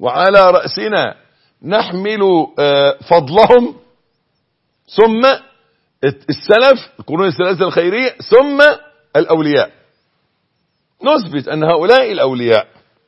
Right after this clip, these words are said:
لهم كرامات، كرامات ثابتة، ولكن نقول أن كراماتهم لهم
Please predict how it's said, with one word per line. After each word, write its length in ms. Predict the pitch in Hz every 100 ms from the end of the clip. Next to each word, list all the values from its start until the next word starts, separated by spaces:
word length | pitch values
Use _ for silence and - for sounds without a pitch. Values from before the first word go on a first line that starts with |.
| _ _ _ _ _ _ _ _ _ _ _ _ _ _ _ _ _ _ _ _ _ _ _
لهم 320 | 170 233 247
كرامات، 600 | 170 214 220 233 185 - - _ _ _ _ _ _ _ _ _ _ _ _
كرامات 420 | 139 147 165 247 262
ثابتة، 600 | - 247 254 214 123 104 _ _ _ _ _ _ -
ولكن 480 | 127 247 208 262
نقول 540 | 190 143 135 139 143 135 _ _ _ _ _ 143
أن 240 | 151 151
كراماتهم 1200 | 147 156 180 247 226 175 156 147 196 185 170 139 - _ -
لهم 340 | 143 135 98